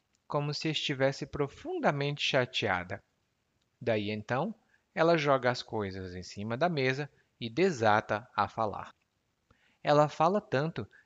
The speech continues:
que às vezes eu me perco. Normalmente, seres humanos normais respiram entre umas frases e outras,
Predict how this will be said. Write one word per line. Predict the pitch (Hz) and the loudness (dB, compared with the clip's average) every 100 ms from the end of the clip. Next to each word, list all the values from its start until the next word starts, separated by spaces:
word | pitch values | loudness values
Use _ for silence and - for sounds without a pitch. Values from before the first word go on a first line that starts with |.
| _ | _
que | 139 | 2
às | 135 127 | 4 2
vezes | 113 139 151 139 | 0 0 0 -2
eu | 131 | -2
me | 131 131 | -2 -6
perco. | - 92 - - - _ _ _ _ _ _ _ | -6 -8 -8 -16 -20 _ _ _ _ _ _ _
Normalmente, | 117 123 120 113 123 165 - _ _ _ | -2 0 2 2 0 -2 -6 _ _ _
seres | - 202 185 160 | -2 2 2 2
humanos | 139 113 104 101 | 0 0 -2 -4
normais | 110 131 135 151 143 - | -4 -4 -2 -2 -2 -6
respiram | - 165 165 - 180 196 127 98 104 _ | -6 -4 -4 -6 -2 0 0 -2 -8 _
entre | 143 143 147 143 135 120 113 _ | -4 -2 -2 -4 -2 0 -4 _
umas | 147 147 156 - | -6 -2 -2 -2
frases | 165 165 175 160 151 135 | 2 4 4 0 -6 -4
e | 120 | 0
outras, | 104 98 98 101 98 - | 0 0 -6 -12 -12 -14